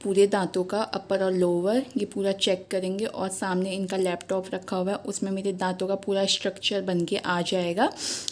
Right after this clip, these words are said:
और वो मुझे दिखा देंगे कि मेरे दांतों में कहाँ कहाँ पे gap है और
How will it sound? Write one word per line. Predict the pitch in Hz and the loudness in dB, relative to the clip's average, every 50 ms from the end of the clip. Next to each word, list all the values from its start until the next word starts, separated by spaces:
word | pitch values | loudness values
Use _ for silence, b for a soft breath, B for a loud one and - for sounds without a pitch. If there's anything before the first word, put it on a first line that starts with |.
| B - | B -4
और | - 180 185 180 | -2 0 0 0
वो | 196 202 | 0 0
मुझे | 196 190 185 208 196 | -2 0 0 0 0
दिखा | 196 185 - - 202 185 185 | 0 -2 -4 -2 -2 -2 0
देंगे | 180 185 180 180 185 185 | 0 2 2 2 2 2
कि | - 254 | 4 4
मेरे | 247 220 202 196 196 | 4 4 4 2 0
दांतों | 185 185 180 175 175 - 190 180 | 0 0 -2 -2 -2 -2 -2 -2
में | 185 185 185 190 | -2 -2 -4 -4
कहाँ | 208 196 196 185 | -2 -2 -2 -2
कहाँ | 185 190 180 175 180 | -2 -2 -4 -4 -2
पे | - 196 | -4 -4
gap | 196 - 185 175 170 170 175 - 185 | 0 2 2 2 2 0 -2 0 0
है | 180 180 | 0 2
और | - - 175 175 175 180 185 185 185 | 0 0 0 0 0 0 0 -2 -4